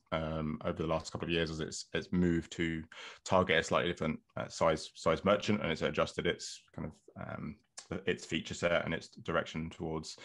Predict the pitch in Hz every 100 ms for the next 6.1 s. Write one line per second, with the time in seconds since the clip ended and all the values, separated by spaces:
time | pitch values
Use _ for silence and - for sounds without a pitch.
0 | - - - 76 90 85 82 80 - _
1 | - 87 - - - 78 - _ _ -
2 | - 120 - _ _ - 85 82 80 -
3 | _ - - - 78 82 - 85 82 90
4 | 90 90 120 120 - - - - 92 87
5 | 85 85 85 - _ _ _ _ _ -